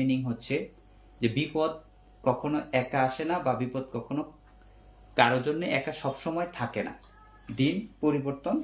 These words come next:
হয় বা প্রত্যেকেই বিপদে পড়তে পারে। তো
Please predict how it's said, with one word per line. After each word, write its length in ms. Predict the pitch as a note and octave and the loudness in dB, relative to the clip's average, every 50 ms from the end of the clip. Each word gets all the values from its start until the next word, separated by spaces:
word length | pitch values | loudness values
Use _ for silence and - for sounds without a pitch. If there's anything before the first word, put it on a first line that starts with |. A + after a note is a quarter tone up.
| - - - | -2 -4 0
হয় 180 | A#2+ F#2+ F#2 - | 0 0 0 0
বা 60 | G#2+ A2 - | -2 -4 -2
প্রত্যেকেই 440 | - C#3+ - - E3 - - F3+ D3 C3+ | -2 -2 -2 -2 -4 0 0 0 0 0
বিপদে 300 | C#3 C3+ D3+ C#3+ D3 G3+ D4+ - - - - - - | 0 0 0 -2 0 -2 -4 -6 -8 -18 -20 0 2
পড়তে 340 | D3+ D3 D3+ - - F#3+ B3 F4+ - - - - | 2 2 2 0 -4 -6 -6 -6 -8 -14 -4 2
পারে। 200 | - A2 F#2+ - - - - _ _ _ _ _ _ _ _ _ _ _ _ _ _ _ - - - - - - - - - - - - - - - - - - - - - - - - - - - - - - - - - - - - - - - - - - - - - - - - - - - | 2 2 2 2 -4 -10 -18 _ _ _ _ _ _ _ _ _ _ _ _ _ _ _ -20 -20 -20 -20 -20 -20 -20 -20 -20 -20 -20 -20 -20 -20 -20 -20 -20 -20 -20 -20 -20 -20 -20 -20 -20 -20 -20 -20 -20 -20 -20 -20 -20 -20 -20 -20 -20 -20 -20 -20 -20 -20 -20 -20 -20 -20 -20 -20 -20 -20 2
তো 40 | - | 4